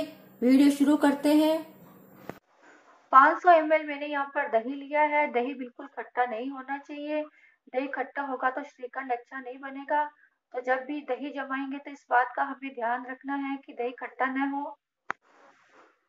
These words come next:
और अच्छे दूध का, गाढ़े दूध का ही हमें दही जमाना है।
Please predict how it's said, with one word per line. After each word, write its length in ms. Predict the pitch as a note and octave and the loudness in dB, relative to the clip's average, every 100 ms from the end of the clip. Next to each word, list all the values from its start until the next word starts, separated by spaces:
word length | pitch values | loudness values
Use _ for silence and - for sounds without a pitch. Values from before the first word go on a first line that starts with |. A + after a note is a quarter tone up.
| _ - | _ -4
और 140 | B3 | 0
अच्छे 300 | C4 C4 E4+ | 0 2 0
दूध 300 | E4 D4 D#4 | 0 -4 -10
का, 180 | - D4+ | 6 6
गाढ़े 340 | C4+ B3 A#3+ D4+ | 10 10 10 6
दूध 260 | C#4 - | -6 -10
का 120 | - | -2
ही 120 | D4 D4 | -2 -2
हमें 240 | C4+ C#4 | -6 -4
दही 240 | A#3 A#3+ C#4 | -4 -4 -6
जमाना 480 | C4+ B3 A#3+ B3 C4+ | -6 0 0 2 0
है। 220 | C#4 | 0